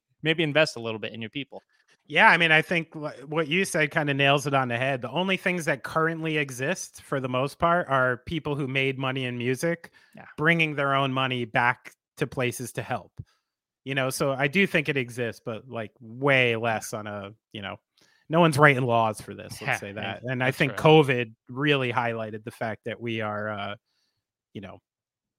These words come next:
Speaker 2: not, not doing the best for people who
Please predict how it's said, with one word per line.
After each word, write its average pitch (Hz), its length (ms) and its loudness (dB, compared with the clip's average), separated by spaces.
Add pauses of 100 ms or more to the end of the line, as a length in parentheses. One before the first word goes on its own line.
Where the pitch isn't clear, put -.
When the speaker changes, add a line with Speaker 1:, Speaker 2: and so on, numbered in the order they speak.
(200)
Speaker 2:
not, 147 460 4
not 165 320 6
doing 135 260 -2
the 120 80 -6
best 113 360 -4
for 110 100 -8
people 110 420 -8
who 101 240 -10